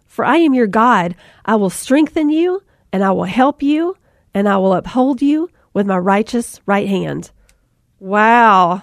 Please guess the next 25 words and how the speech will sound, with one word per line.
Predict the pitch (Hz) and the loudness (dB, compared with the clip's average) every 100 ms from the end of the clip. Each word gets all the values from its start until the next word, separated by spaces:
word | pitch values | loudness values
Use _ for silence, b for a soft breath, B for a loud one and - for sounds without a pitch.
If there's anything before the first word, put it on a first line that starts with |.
| _ - | _ -8
Hey, | 285 269 | -6 -4
thanks, | 285 320 233 | -4 -4 -6
God. | 240 233 269 277 - b b b - | 0 4 4 2 -4 b b b -2
I | 285 | 0
don't | 330 | 0
have | 247 269 | -2 -4
to | 277 | 0
go | 247 269 | 0 2
it | 285 | 2
alone. | 226 220 285 175 175 - b b b - | 2 2 2 2 -2 -6 b b b -2
You | |
know, | 269 285 | 0 4
when | 247 190 | 2 0
problems | - 247 277 277 269 | 0 2 2 0 -2
beyond | 208 220 220 254 226 | 0 2 2 2 0
my | 247 | -2
control | 247 208 - 220 226 254 | -2 -4 -2 0 2 0
occur, | 196 - 214 208 262 294 - _ _ _ _ _ _ _ _ | -2 -6 -2 0 0 -2 -8 _ _ _ _ _ _ _ _
what | 202 220 | 0 2
I | 226 | 2
can | - 269 | 0 -6
control | 254 247 - 226 240 277 277 _ _ _ _ _ - | -6 -8 -4 -2 -2 -4 -8 _ _ _ _ _ -6
is | 214 | -4
my | 208 | -2
reaction | 208 190 190 233 - - 139 131 | -2 -2 -4 -6 -8 -12 -10 -12